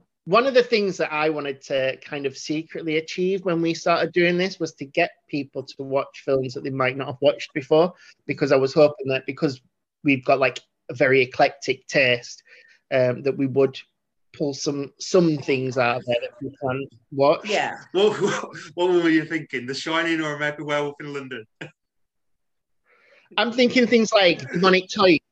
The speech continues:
Speaker 1: or, um, you know, um, The Loved Ones or, um, you know, some of the lesser known films that we've done. Yes,
Speaker 2: A-,
Speaker 1: but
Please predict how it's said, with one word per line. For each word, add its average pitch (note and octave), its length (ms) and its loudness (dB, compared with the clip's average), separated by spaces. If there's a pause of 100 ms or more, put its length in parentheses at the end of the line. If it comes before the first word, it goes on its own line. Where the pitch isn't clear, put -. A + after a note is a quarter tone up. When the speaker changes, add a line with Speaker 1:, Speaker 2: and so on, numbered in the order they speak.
(160)
Speaker 1:
or, C3+ 380 4 (280)
um, C3+ 680 2 (120)
you G3+ 140 4
know, D3+ 380 0 (180)
um, C#3 580 -4
The F3 100 4
Loved F#3 300 2
Ones B2+ 480 -4
or, C#3 440 2 (300)
um, C#3 360 -2 (360)
you E4+ 120 2
know, E3+ 140 4
some C4+ 200 -4
of C#4 60 -4
the B3+ 260 0
lesser G#3+ 460 2
known F#3 440 2
films C3+ 300 -2
that C#3+ 60 -6
we've C#3 120 -6
done. D3+ 180 -2
Yes, C#4+ 280 0
Speaker 2:
A-, B3+ 100 -2
Speaker 1:
but - 40 -14